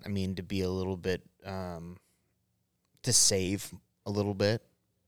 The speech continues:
you know, and just say, "Hey, you know, I'm gonna live out of my car." Or li-, I'm talking to young journeyman just because I knew, um, I knew at least, I th-, I thought I knew two, but maybe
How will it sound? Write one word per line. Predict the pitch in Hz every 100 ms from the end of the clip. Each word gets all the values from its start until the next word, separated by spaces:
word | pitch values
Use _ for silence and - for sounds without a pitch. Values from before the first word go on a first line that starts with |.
| -
you | 104
know, | 98 101
and | 98
just | 98 -
say, | 95
"Hey, | 117 113
you | 104
know, | 98
I'm | 101
gonna | 101 98
live | 98
out | 95
of | 95
my | 92
car." | 92 95 95 92 107 - -
Or | 104 104
li-, | 71
I'm | 85 117 123
talking | - 120 113 107
to |
young | 98 101 98
journeyman | 98 101 101 98
just | 101 98
because | 104 98 92
I | 92
knew, | 92 95 95 90 110 - _ _ _ _
um, | 92 92 87 85 101 -
I | -
knew | 110 131
at | 98
least, | 101 98 - - - _ 101 98 - _ - _
I | - -
th-, | 127 -
I | 123
thought | 123
I | 101
knew | 90
two, | - - 92 85
but | 92
maybe | 87 113 104 98